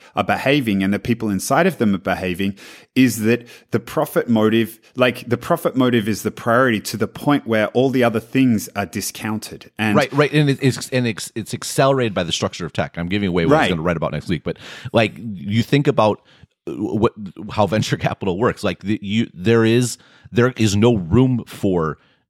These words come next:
Speaker 2: taking care of workers along the way.
Speaker 1: Right.
Speaker 2: There's room for creating them into modular assets that
Speaker 1: Mm-hmm.
Speaker 2: can be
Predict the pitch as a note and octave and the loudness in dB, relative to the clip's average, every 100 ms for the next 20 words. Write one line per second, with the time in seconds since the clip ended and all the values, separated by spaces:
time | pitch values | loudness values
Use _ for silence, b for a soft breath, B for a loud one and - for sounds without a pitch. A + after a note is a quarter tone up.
0 | _ _ - A2+ - F2+ - F2 E2 D2 | _ _ -4 -2 -2 -4 -2 -2 -2 -4
1 | E2 - D#2+ D#2 D2+ C#2+ C#2 C#2 D#3+ A3+ | -6 -6 -8 -6 -6 -6 -8 -4 0 2
2 | C3+ E2 G#2 G2 F2 A2 A2+ G#2+ G#2+ F#2+ | 0 0 0 2 2 2 2 2 2 2
3 | F2+ _ - G#2+ G#2 G2+ F#2 F#2 F#2 F2+ | 2 _ -6 -2 0 2 0 0 0 0
4 | F#2 F2 E2 F#2+ G2+ F#2+ C#2+ - F#2 D#2 | 0 0 0 0 0 -2 -4 -4 -2 0
5 | C3 C3 D#3+ A#3 - - - F#2 E2+ E2+ | 0 2 2 0 -4 -8 -2 0 0 -2
6 | D#2+ D#2+ | -4 -6